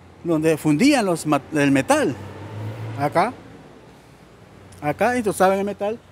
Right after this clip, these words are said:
donde le querían dar la temperatura que ellos querían para ver cómo moldeaban ese metal. Gracias, amigo, gracias por vernos. Esta es parte de la historia de acá en Sonsonate. Gracias por compartirnos. No te olvides dejarnos nuestro hermoso like, compártenos para que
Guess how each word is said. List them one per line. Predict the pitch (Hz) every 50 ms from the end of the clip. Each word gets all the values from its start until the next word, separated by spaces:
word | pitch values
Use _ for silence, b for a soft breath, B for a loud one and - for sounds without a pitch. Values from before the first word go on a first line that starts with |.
| - -
donde | 180 180 175 170 165 156
le | 151 143
querían | 160 151 151 175 202 196
dar | 196 208
la | 214 208
temperatura | 202 202 175 - 165 156 143 147 185 185 175
que | - 165
ellos | 170 160
querían | - 165 160 170 185 180
para | - 165 156 143
ver | 139 170 180 190 - B B B B
cómo | - 175 185 190 180
moldeaban | 175 165 147 139 135 151 151 151 147 143 143
ese | 135 - 139
metal. | 135 131 123 - 127 123 - B B B B B
Gracias, | 151 214 240 214 233 196 -
amigo, | 214 208 220 220 214 202
gracias | 196 208 208 190 208 190
por | - 185
vernos. | 180 202 202 196 196
Esta | 185 - 190
es | -
parte | - - 226 233 - - 202
de | 185 170
la | 160
historia | 156 - 202 196 190 185 185 190 185 - B B B B
de | 139 143
acá | 143 - 196 202
en | 190
Sonsonate. | - 185 165 170 175 185 190 185 180 185 175 170 165 B B B B B - - - - 180
Gracias | 170 190 214 - 208 185
por | - 175 160
compartirnos. | - 160 151 - 151 143 - 214 214 202 190 190 190 180 175 - B B B B B - -
No | 196 233 226
te | - 208
olvides | 190 202 214 208 202
dejarnos | 196 180 202 202 202 196 190
nuestro | 185 170 - 170 156
hermoso | 156 190 208 185 - 196 190
like, | 196 196 196 196 - - - - -
compártenos | 165 160 156 - 240 240 226 - 214 196 180 170 -
para | - 160 156 147 147 120
que | 117 147 139 135 123